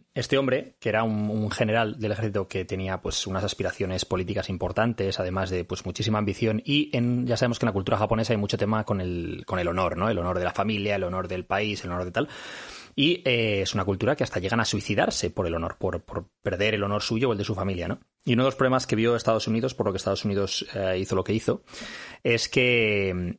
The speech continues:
eh, Japón utilizaba pilotos kamikazes para determinadas acciones, ¿no? Entonces, cuando alguien utiliza pilotos kamikazes, te demuestra que valora la vida del individuo menos de que,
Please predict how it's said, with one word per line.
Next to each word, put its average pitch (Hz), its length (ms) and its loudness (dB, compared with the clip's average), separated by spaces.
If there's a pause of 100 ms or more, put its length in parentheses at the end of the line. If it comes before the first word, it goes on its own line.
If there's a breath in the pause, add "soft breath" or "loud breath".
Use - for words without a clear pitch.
(160)
eh, 98 460 2
Japón 104 400 0
utilizaba 117 460 0
pilotos 95 280 -2
kamikazes 131 520 -2 (480)
para 92 420 0 (500)
determinadas 98 720 0
acciones, - 460 -2
¿no? 175 180 -2
Entonces, 113 340 0
cuando 110 200 2
alguien 127 140 2
utiliza 135 240 2
pilotos 127 240 2
kamikazes, 127 400 2
te - 80 2
demuestra 117 400 2
que 110 380 0
valora 113 380 4
la 127 100 4
vida 120 160 4
del 120 160 4
individuo 113 520 2
menos 120 460 2
de - 120 -6
que, - 320 -2